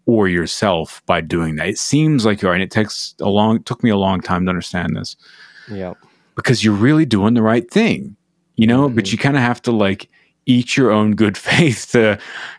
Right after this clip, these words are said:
Speaker 1: to
Speaker 2: <laughs>
Speaker 1: see reality. And it's, it's hard to swallow, you know, but
Speaker 2: Right.
Speaker 1: you serve both sides best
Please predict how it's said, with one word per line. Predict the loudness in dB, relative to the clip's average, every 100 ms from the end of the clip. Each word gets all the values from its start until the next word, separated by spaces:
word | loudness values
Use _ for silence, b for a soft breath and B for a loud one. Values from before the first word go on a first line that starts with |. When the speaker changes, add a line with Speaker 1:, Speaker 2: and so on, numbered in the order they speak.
| -2
Speaker 1:
to | 0
Speaker 2:
<laughs> |
Speaker 1:
see | 2 2 4 4
reality. | 2 2 4 4 4 2 0 -4 -6 B B B _ _
And | 0 0
it's, | 0 -6 -14 -10 -6
it's | -2
hard | 0 0 -2
to |
swallow, | -4 2 2 2 -2 -2
you | 0
know, | 0 0 -2 -4 -6
but | 0 0
Speaker 2:
Right. | -2 -10 -16 _ _ _ _ -14 -12 -8 -6
Speaker 1:
you | 2 2
serve | 0 0 2 4 0 -2
both | 0 2 0 -8
sides | -12 -4 -2 0 0 -2 -8 -20 _
best | -2 -2 -2 -8 -16